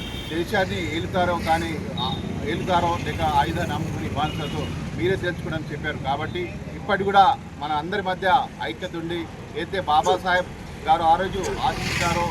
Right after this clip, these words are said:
ఆ విధంగానే మన జీవితాన్ని కొన-, కొనసాగించి అందరూ కలిసికట్టి,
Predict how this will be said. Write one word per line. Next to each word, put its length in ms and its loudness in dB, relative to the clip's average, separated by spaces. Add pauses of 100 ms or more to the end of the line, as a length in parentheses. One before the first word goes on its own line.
(340)
ఆ 60 6
విధంగానే 680 2
మన 120 -8
జీవితాన్ని 440 -4
కొన-, 440 -10
కొనసాగించి 540 -2 (340)
అందరూ 320 0
కలిసికట్టి, 600 -2